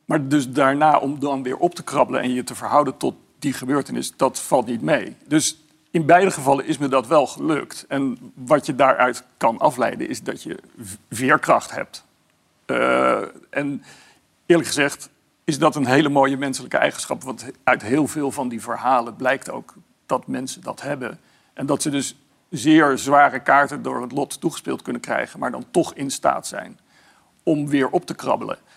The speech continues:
Als je dat nu voor jezelf echt scherp hebt en durft te erkennen dat je die veerkracht hebt, want dat laatste valt ook nog niet altijd mee.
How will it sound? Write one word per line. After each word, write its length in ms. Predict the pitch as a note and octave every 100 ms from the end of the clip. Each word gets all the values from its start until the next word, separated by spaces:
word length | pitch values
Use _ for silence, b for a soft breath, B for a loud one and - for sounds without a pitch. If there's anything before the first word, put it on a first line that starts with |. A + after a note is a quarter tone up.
| b
Als 160 | -
je 100 | -
dat 200 | E3+ G#3+
nu 280 | G#3+ E3+ C3+ _ _
voor 180 | D3+ E3+
jezelf 320 | D#3 E3 C#3+
echt 240 | - -
scherp 440 | - - D#3 E3 -
hebt 260 | E3+ G#3
en 160 | C#3 C#3+
durft 340 | C3+ C#3 - -
te 80 | -
erkennen 520 | C3 - E3 D#3+ B2+
dat 160 | C#3+ -
je 60 |
die 140 | C3+ B2+
veerkracht 480 | D3+ C3 - -
hebt, 300 | - - -
want 120 | - B2
dat 120 | - _
laatste 400 | - B2+ B2+ -
valt 160 | C3 B2+
ook 120 | C#3+
nog 120 | D#3
niet 160 | D3 C#3+
altijd 240 | C#3 C3+
mee. 200 | C3+ C3+